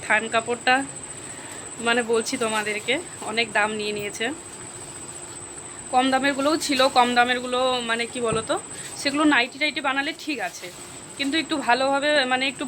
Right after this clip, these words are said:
ভালো কুর্তি যদি বানাতে চাও, তাহলে একটু, মানে একটু দামিটা নিলেই ঠিক আছে, তাহলে অনেক দিন পরতে পারবে। আর এটা একদম মানে কালার একদম, মানে গ্যারান্টি আছে, কালার একটুকু যাবে না।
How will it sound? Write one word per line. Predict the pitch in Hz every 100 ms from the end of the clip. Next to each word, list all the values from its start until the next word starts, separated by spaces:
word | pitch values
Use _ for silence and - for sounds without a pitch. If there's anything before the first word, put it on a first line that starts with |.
| 240
ভালো | 233 254
কুর্তি | 254 233 262
যদি | 247 240
বানাতে | 226 220 233
চাও, | 226 359 -
তাহলে | 220 220
একটু, | 214 - 233 226 214
মানে | 208 208
একটু | 202 226
দামিটা | 208 214 233 247
নিলেই | 240 269 277
ঠিক | 240 208
আছে, | 208 233
তাহলে | 226
অনেক | 220 226 220
দিন | 247 247
পরতে | 226 -
পারবে। | 214 170 170 180 - - - -
আর | - 220
এটা | 220 240
একদম | 226 233 233 226
মানে | 214 214 208
কালার | - 214 226
একদম, | 220 208 226 226 214 208 - - - -
মানে | 202 208
গ্যারান্টি | 208 214 220 247
আছে, | 226 311
কালার | - 214 214
একটুকু | 208 - - 226 226
যাবে | 214 196
না। | 208 285